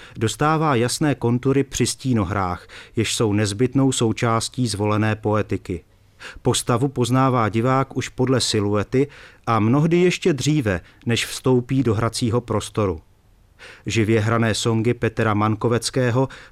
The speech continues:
pak dodaly inscenaci lehkost i jistý parodický rozměr.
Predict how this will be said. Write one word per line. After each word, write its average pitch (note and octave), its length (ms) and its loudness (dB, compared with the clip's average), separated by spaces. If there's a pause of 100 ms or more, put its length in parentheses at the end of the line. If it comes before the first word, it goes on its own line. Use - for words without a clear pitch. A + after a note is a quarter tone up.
pak A2 240 -2
dodaly C#3+ 320 2
inscenaci C3+ 640 0
lehkost A2 680 -2 (180)
i A#2 80 0
jistý A2+ 440 0
parodický G2+ 600 -2
rozměr. F#2 540 -4